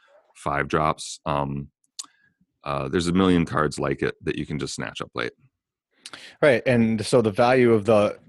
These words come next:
Speaker 2: the value of those cards over the set is, is just averaged out. Um,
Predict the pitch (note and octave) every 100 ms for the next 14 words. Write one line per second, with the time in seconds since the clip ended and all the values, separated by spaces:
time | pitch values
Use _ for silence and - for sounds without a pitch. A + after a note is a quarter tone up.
0 | _ A2+ G#2 F#2+ A#2+ B2 A#2 G#2 G#2+ G2+
1 | G#2 G#2 - A2+ G#2 G2+ - - G#2 G2
2 | G2+ G2 G2+ G2 - - D3 C3 - _
3 | _ _ - G#2+ G2+ G2 - - A#2 G2
4 | - _ - A2 - _ - - A2 G2+
5 | F#2+ C3+ D3 G#2+ - _ - G2+ F#2+ F#2